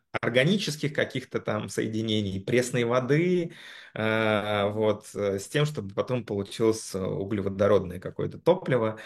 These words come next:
вот, и они инвестировали большие деньги. Ну вот, э, после большого скандала, когда эти данные у-, о том, что Подеста инвестировал вот в, и был бизнес-партнером по факту Роснана, разгорелся скандал в С Ш А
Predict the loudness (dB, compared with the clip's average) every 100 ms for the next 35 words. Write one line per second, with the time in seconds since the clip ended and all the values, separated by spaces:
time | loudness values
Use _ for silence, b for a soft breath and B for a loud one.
0 | B B B 2 4 4 0 -8 -2 2
1 | 2 2 -2 -2 -4 -6 -2 0 2 0
2 | 0 -2 0 0 2 0 2 0 0 B
3 | B B 0 6 8 8 4 -2 2 4
4 | 6 6 4 2 -4 -4 2 2 2 0
5 | 0 2 0 0 -6 0 2 2 -2 -6
6 | -6 -6 -2 0 0 -4 -4 -6 -4 -4
7 | 0 -2 -2 -2 2 2 2 -2 -2 0
8 | 2 0 -2 -8 -8 -6 -2 0 0 -2
9 | -4 -8 -10 -14 -8 -4 -4 -4 -6 -8
10 | -10 -10 -4 -2 -4 -6 -10 -10 -10 -4
11 | -4 -4 -2 0 2 4 4 2 -6 -4
12 | -4 -4 -6 -2 -2 -2 -2 -2 -4 -8
13 | B B B B 2 6 6 6 -2 -6
14 | -10 -18 _ -6 -2 2 2 -2 -4 0
15 | 0 0